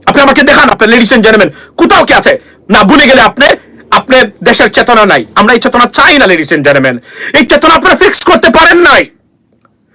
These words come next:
আমি আপনাদেরকে বলছি আজকে, আপনি দেখেন, বিএনপি ক্ষমতায় ছিল, ছিলেন না? তারা শহীদের সংখ্যা তারা তিন টার্মে কেন করতে পারলেন না? সরি, আমি একটু সফট হ্যান্ডে সমালোচনা করি। কেন করলেন না আপনারা? কেন রাজাকারদের তালিকা করলেন না?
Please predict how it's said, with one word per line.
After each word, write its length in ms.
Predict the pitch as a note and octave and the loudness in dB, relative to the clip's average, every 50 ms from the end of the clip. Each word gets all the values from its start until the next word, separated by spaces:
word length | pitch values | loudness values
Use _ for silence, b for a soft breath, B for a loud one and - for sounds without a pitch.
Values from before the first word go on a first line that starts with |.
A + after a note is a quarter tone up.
| B B B | B B B
আমি 160 | - C4 C#4 E4 | -2 0 0 0
আপনাদেরকে 420 | D#4 D4+ - - D#4 D4 A#3 D4+ | 0 0 0 0 0 0 0 2
বলছি 300 | C#4 D4 F#4 - - C4+ | 2 2 0 0 0 -2
আজকে, 200 | F#3 - - - | -2 -2 -2 -4
আপনি 200 | G3+ G3 - A3 | -4 -2 -2 -2
দেখেন, 320 | C#4 C#4+ D4 F#4+ - - b b b b b b - | -2 0 0 0 -2 -2 b b b b b b -8
বিএনপি 380 | D3 C#4 D4 E4+ - - - | -4 -2 -2 -2 0 0 0
ক্ষমতায় 380 | D#4+ - A3+ G3 C#4+ - F3 F3 | 0 2 2 0 2 0 0 0
ছিল, 240 | - A3 A3 C4 - | 0 0 0 0 0
ছিলেন 260 | - C#4 C#4+ D#4 E4+ | -2 0 0 2 2
না? 240 | F4 F4 F4 G#4 B B B B | 2 2 0 0 B B B B
তারা 140 | - - C#4 | -2 -2 0
শহীদের 380 | A#3 - C#4+ D4 E4 D#4+ D#4+ D4 | 0 2 2 2 2 2 0 0
সংখ্যা 320 | - - - B3 D4+ D4 | 0 0 0 0 0 0
তারা 220 | - D4 D4 C4+ B B B _ - | 0 0 0 0 B B B _ -2
তিন 200 | F4+ F4 F4 F4+ | -2 0 0 0
টার্মে 260 | - E4+ D4+ C#4 C4+ | 0 0 0 0 0
কেন 200 | B3 D#4 E4 E4+ | 0 0 0 0
করতে 220 | - E4+ B3 C#4+ B3+ | -2 -2 -2 -2 0
পারলেন 260 | A3 F#3+ F#3+ F3+ F3 | 0 0 0 0 0
না? 220 | D#3+ C#3+ A#2+ - _ _ _ _ | -2 -4 -4 -6 _ _ _ _
সরি, 260 | - - D4+ D#4 C#4+ | -4 -2 0 2 2
আমি 140 | C#4 A#3+ B3+ | 2 0 0
একটু 160 | B3+ - - | -2 -4 -6
সফট 220 | - - D4 C4+ - | -4 -2 -2 -2 0
হ্যান্ডে 240 | D4+ D4 A#3+ A3+ F3+ B B | 0 0 2 0 0 B B
সমালোচনা 460 | - - A#3 A3 G#3 - - G#3 F#3 | -4 -2 0 0 0 0 0 0 0
করি। 260 | F3 F3 E3+ - - - b b b b b b b b b b | 0 0 -2 -4 -4 -10 b b b b b b b b b b
কেন 200 | - D#4+ F4+ - | -2 0 0 2
করলেন 280 | - F4 D#4 C#4 B3+ A3+ | 2 2 2 2 4 2
না 80 | G#3 | 2
আপনারা? 280 | F#3 - G3 F#3 D3+ - - B B B B | 0 0 0 0 -2 -2 -6 B B B B
কেন 120 | - D#4 D#4+ | -2 0 2
রাজাকারদের 500 | D#4 D4+ D4 D#4+ D#4+ - E4 E4+ D#4+ D4 | 2 2 2 2 0 0 0 0 -2 0
তালিকা 320 | - G4 D4 C4+ D4 C4+ | 0 0 0 0 0 0
করলেন 260 | A#3+ A3 G3+ F3+ E3+ | 2 2 2 2 0
না? 180 | D#3+ C3+ A2 | 0 -2 -6